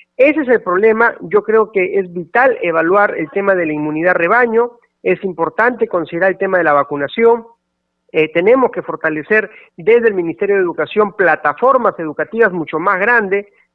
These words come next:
para poder sopesar los casi trescientos mil estudiantes que han desertado producto del covid diecinueve, y eso creo que esa es una labor exclusivamente del promotor máximo de la educación en el Perú, que se llama Ministerio de Educación, Rómulo.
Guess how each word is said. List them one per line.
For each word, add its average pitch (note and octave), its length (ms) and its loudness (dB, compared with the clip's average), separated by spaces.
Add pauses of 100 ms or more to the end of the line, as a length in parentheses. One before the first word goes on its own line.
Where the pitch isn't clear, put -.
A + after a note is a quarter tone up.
para G#3+ 260 0
poder G3 260 0
sopesar G#3+ 480 -4
los G3+ 200 -4
casi G#3+ 300 -6
trescientos D#3 640 -6
mil C4+ 300 -2
estudiantes G3+ 600 -4
que G#3 60 -6
han G3+ 100 -2
desertado G3+ 560 -2
producto G3 400 -2
del E3 140 -4
covid F3+ 220 -4
diecinueve, F#3 680 0 (360)
y F#3 260 0
eso C4+ 240 2
creo A3 220 0
que A3 100 0
esa G#3+ 100 -2
es G#3+ 120 -14
una A#3 200 0
labor F#3 460 2
exclusivamente A#3+ 1300 0 (300)
del E3+ 260 2
promotor F3+ 720 2
máximo A#3+ 560 -2
de F#3+ 120 4
la E3+ 40 2
educación E3 500 0
en G#3+ 120 0
el F3+ 100 -2
Perú, F3+ 260 -2
que F#3 120 -2
se E3+ 100 -4
llama A3 300 2
Ministerio F3+ 500 0
de G3 60 4
Educación, E3 580 0
Rómulo. E2+ 380 -12